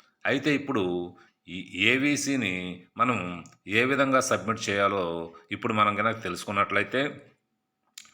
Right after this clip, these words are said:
ఆంధ్రప్రదేశ్కు చెందినటువంటి స్టేట్ గవర్నమెంట్ పెన్షనర్స్ అంతా కూడా ప్రతి సంవత్సరము జనవరి ఒకటి నుండి ఫిబ్రవరి నెలాఖరు రోజు వరకు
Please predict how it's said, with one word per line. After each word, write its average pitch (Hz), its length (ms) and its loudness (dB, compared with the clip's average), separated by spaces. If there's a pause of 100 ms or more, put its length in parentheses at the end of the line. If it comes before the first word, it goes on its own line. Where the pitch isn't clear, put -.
ఆంధ్రప్రదేశ్కు 127 760 4
చెందినటువంటి 110 640 -2
స్టేట్ 110 340 0
గవర్నమెంట్ 104 480 0
పెన్షనర్స్ 101 540 -4
అంతా 95 240 2
కూడా - 320 4 (640)
ప్రతి - 260 -2
సంవత్సరము 120 540 0 (600)
జనవరి 120 400 4
ఒకటి 117 300 2
నుండి 104 360 0 (460)
ఫిబ్రవరి 127 520 2
నెలాఖరు 107 920 4
రోజు 101 240 0
వరకు 98 360 2